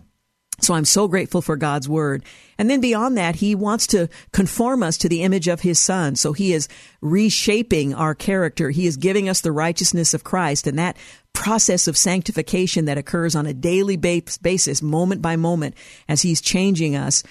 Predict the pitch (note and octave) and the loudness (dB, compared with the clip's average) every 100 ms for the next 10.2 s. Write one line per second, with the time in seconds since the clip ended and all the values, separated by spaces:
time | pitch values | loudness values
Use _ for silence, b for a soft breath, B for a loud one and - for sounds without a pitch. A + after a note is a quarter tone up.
0 | B B - F3 D#3 F3 D#3 E3 G#3 E3+ | B B 0 2 2 0 2 2 2 0
1 | - D#3+ D3 D#3 D3+ - G3 F#3+ D#3+ D#3 | 0 -2 -2 -4 -4 -2 0 0 0 0
2 | - D3+ F#3+ D#3+ C#3+ D3 F3 - - B3+ | -2 0 0 -2 -4 -6 -8 -8 -2 0
3 | B3+ A#3+ B3+ B3+ G3+ F3+ E3+ E3+ F3+ C3 | 2 2 2 2 2 2 2 2 0 -2
4 | - b b b b b E3 D3+ C#3+ C#3+ | -6 b b b b b -4 -2 -2 -4
5 | - - E3 F#3+ G#3+ G#3+ F#3 D#3+ D3+ - | -4 -2 2 2 2 2 2 0 -2 -2
6 | D#3 D3+ D3 - C3+ - b b - G3+ | -2 -2 -2 -4 -4 -6 b b 0 0
7 | D3+ C3 E3+ E3 - - E3 D#3+ D3+ C#3+ | 0 0 2 2 -2 -4 -2 0 0 -2
8 | - - D3+ D3+ D3 B2+ D#3+ E3 C#3+ C#3+ | -4 -4 -2 -2 -4 -2 -2 0 0 -2
9 | - G#3 F3+ - - F3 - D3+ E3+ F#3+ | 0 2 2 0 -2 0 0 2 0 0
10 | C#3+ C#3+ | -2 -4